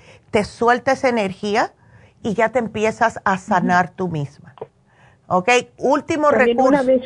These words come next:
Speaker 2: fui a, ah, sí, también una vez fui a hacerme el, un des-, desintoxicación de los pies.
Speaker 1: Oh,
Speaker 2: Y me
Speaker 1: good.
Speaker 2: salió bien negro.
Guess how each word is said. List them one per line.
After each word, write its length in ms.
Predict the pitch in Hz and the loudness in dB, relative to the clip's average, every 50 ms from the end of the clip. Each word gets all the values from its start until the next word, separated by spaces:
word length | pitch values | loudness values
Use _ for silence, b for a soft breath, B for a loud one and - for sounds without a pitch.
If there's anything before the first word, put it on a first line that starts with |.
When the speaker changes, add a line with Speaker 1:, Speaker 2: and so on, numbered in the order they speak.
| - | -2
Speaker 2:
fui 180 | - 285 277 285 | 0 2 4 4
a, 80 | 277 - - _ _ _ _ _ _ _ _ - | 2 2 -2 _ _ _ _ _ _ _ _ -2
ah, 180 | 240 226 233 208 214 - | 0 2 2 0 0 0
sí, 160 | - 220 220 220 | -2 -2 -2 2
también 300 | - 254 233 226 233 233 | 0 2 2 2 2 0
una 200 | 254 262 269 262 | 0 0 2 4
vez 200 | 254 247 247 254 254 - - | 4 4 4 2 -2 -6 -10
fui 180 | - 226 226 247 | -6 -2 0 2
a 120 | 262 269 262 | 2 2 0
hacerme 560 | 247 247 - - 233 233 226 226 247 254 254 | -2 -4 0 2 2 4 4 4 4 4 2
el, 140 | 240 226 233 | 2 0 -2
un 340 | - 220 214 214 214 226 233 | -2 -2 0 0 0 0 0
des-, 140 | 240 247 247 - 233 - | 0 -2 -2 -4 -6 -2
desintoxicación 1000 | 214 214 214 - 220 214 - 202 202 - - 220 214 - 208 208 - - 226 220 233 | -2 -2 0 0 -2 -2 -2 -4 -6 -6 -8 -8 -4 -4 -4 -4 -2 0 0 2 2
de 80 | 262 | 2
los 260 | 254 240 214 196 202 - | 2 2 0 -2 -4 -8
pies. 320 | _ - 240 240 240 233 - _ _ - - | _ -6 -6 -4 -4 -6 -8 _ _ -8 -6
Speaker 1:
Oh, 380 | 220 226 269 311 311 285 - - | -4 -2 0 0 0 0 -2 -2
Speaker 2:
Y 40 | - | 0
me 60 | 277 330 381 330 | 0 2 2 2
Speaker 1:
good. 40 | 180 | 0
Speaker 2:
salió 440 | - 214 202 202 208 233 254 - - - - - - - | -2 -4 -2 2 4 4 4 2 0 -10 -14 -14 -14 -14
bien 400 | 247 233 208 214 240 254 285 277 | -6 -2 0 2 2 0 -2 -2
negro. 420 | - 208 220 254 - 277 247 247 | -2 0 0 0 2 2 2 2